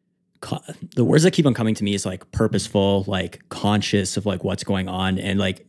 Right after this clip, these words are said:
it's clear that that drives everything you're doing. And I was a big fan of that Black Friday promotion, by the way. I think I called out every single person on your team saying, like, "That was amazing."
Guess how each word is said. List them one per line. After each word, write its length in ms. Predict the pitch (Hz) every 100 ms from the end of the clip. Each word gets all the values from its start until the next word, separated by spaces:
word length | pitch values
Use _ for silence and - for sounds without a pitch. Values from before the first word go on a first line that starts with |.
| _
it's 160 | - 120
clear 320 | - - 139
that 140 | 160 -
that 160 | 104
drives 240 | 110 98 101
everything 380 | 95 95 95
you're 100 | 90
doing. 360 | 95 92 92 90
And 200 | 95 90
I 140 | 107
was 120 | 113 107
a 60 |
big 240 | 98 95 92
fan 220 | 95 90
of 100 | 87
that 280 | 90 90 -
Black 220 | 92 92
Friday 300 | 92 90 87
promotion, 500 | - 92 87 95 92
by 160 | 95
the 80 | 90
way. 240 | 92 92 92
I 60 |
think 180 | 101 92
I 140 | 95
called 260 | 95 95 92
out 120 | 90
every 260 | 113 101 101
single 240 | 101 95
person 280 | - 92 95
on 80 | 95
your 120 | 92
team 260 | - 95 92
saying, 260 | - 90
like, 180 | 98 90
"That 120 | 101
was 100 | 92
amazing." 500 | 98 92 92 98 101